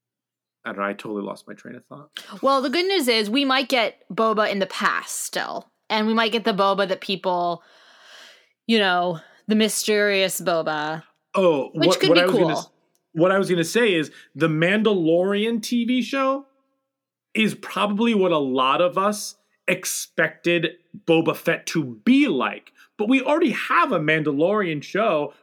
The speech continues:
Speaker 1: with a bounty hunter, like, week to week being badass, doing crazy
Speaker 2: Yeah, but
Speaker 1: things.
Speaker 2: he's just a lot sexier, and I'm sorry, he's
Speaker 1: <laughs>
Speaker 2: delicious.
Speaker 1: Yes. Um, he is delicious.
Speaker 2: He's really delicious. And I know that it's not even,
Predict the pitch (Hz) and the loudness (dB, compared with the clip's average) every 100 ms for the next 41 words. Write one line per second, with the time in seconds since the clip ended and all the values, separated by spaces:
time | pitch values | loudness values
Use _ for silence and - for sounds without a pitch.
0 | - 160 156 - 170 - 147 160 175 165 | -2 -2 -2 -6 -6 -2 0 0 -2 -2
1 | 175 170 175 170 _ - 156 143 _ 143 | -2 0 -2 -4 _ -4 -4 -4 _ -2
2 | 196 202 185 151 170 175 175 120 165 160 | -2 0 -2 0 0 -2 -4 -2 0 0
3 | 135 147 147 147 151 - 160 147 - 151 | 0 2 2 2 0 -2 -6 -6 -6 -4
4 | 143 127 123 269 330 220 190 233 185 233 | -4 -4 -6 -2 0 0 -2 -2 -2 -2
5 | 226 196 180 196 208 254 - - 190 170 | -2 -2 0 0 0 -4 -4 -4 -2 -2
6 | 170 185 185 180 - 196 226 170 170 175 | -2 -4 -6 -6 -2 0 0 -2 -4 -8
7 | 160 - 185 180 185 254 415 392 381 269 | -12 -12 -8 -6 -4 -4 -2 0 0 0
8 | 349 294 285 226 - - _ _ 165 196 | -2 -2 -4 -6 -10 -14 _ _ -4 -2
9 | 147 107 - _ - - _ - 151 147 | -2 -6 -14 _ -20 -20 _ -6 -2 -2
10 | 135 123 127 _ _ _ - 165 196 214 | -2 -6 -12 _ _ _ -8 -4 0 -2
11 | 143 120 117 107 - 120 185 160 - 196 | -2 -4 -6 -10 -14 -10 -8 -10 -16 -16
12 | 175 185 208 196 185 165 160 160 - - | -12 -6 -2 -2 -2 -6 -6 -6 -6 -10
13 | 175 180 190 220 233 226 214 214 220 220 | -4 -2 0 0 0 -2 -2 -2 0 -2
14 | 220 214 | -2 -4